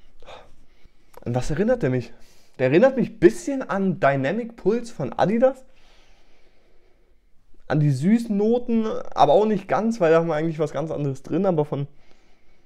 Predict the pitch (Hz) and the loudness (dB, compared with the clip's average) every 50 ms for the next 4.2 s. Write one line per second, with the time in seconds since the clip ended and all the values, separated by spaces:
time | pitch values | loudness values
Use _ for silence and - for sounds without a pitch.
0 | - - - - - - - _ _ _ _ - - - - - 147 143 156 151 | -20 -20 -20 -20 -20 -20 -20 _ _ _ _ -20 -20 -14 -8 -4 0 0 0 -2
1 | - - 139 131 131 127 139 160 190 220 226 233 - - - - - _ _ - | -4 -6 -6 -4 -4 -2 -2 0 0 0 -2 -4 -6 -12 -20 -20 -20 _ _ -20
2 | _ _ _ _ - _ _ - - _ _ _ _ _ _ - _ _ _ _ | _ _ _ _ -20 _ _ -20 -20 _ _ _ _ _ _ -20 _ _ _ _
3 | - _ _ - - - - - 117 117 127 120 123 110 160 214 226 202 151 131 | -20 _ _ -20 -20 -10 -4 -4 -2 0 2 4 4 4 4 4 4 4 4 2
4 | 127 123 113 | 2 0 -2